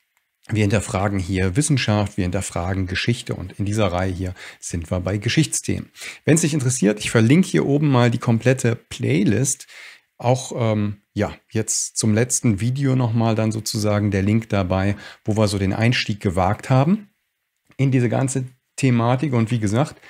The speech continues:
jetzt diesmal möchten wir uns hier mit dieser sogenannten Stufenpyramide in Saqqara beschäftigen, mit diesem ganzen Komplex, der hier zu sehen ist.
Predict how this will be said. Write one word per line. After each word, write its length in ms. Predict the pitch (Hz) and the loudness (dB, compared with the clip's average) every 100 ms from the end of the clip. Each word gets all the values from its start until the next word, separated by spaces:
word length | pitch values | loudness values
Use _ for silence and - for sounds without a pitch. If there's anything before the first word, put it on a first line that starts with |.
| - - _ - | -20 -20 _ -2
jetzt 240 | 131 - | -2 0
diesmal 420 | 139 139 131 127 120 | -2 2 2 4 4
möchten 380 | 113 123 - | 4 2 2
wir 80 | 113 | 2
uns 220 | 107 104 | 2 0
hier 320 | - 107 120 107 | 0 2 6 6
mit 420 | 110 117 - - _ - | 6 2 -4 -12 _ -6
dieser 400 | 113 107 110 104 | -2 2 2 2
sogenannten 720 | 90 110 110 104 101 101 101 | 2 2 4 4 6 4 2
Stufenpyramide 1500 | 98 - 139 156 - 127 127 120 107 110 104 101 104 107 104 - - _ | -2 -2 2 2 4 2 4 2 2 2 2 2 2 2 0 -4 -20 _
in 160 | 107 107 | -2 0
Saqqara 580 | 101 90 - 120 120 110 | 0 -2 -2 -4 0 0
beschäftigen, 640 | 101 - 104 - 101 98 - - - | -2 0 -2 -2 -2 -2 -6 -14 -4
mit 160 | 123 131 | 0 4
diesem 180 | 127 113 | 4 6
ganzen 320 | 127 165 131 | 4 2 2
Komplex, 540 | 117 101 127 175 - | 0 2 2 2 0
der 120 | 127 | 2
hier 220 | 110 131 131 | 4 4 2
zu 160 | - | -2
sehen 400 | 95 135 139 92 | 0 2 2 2
ist. 300 | 95 165 - | 0 -2 -4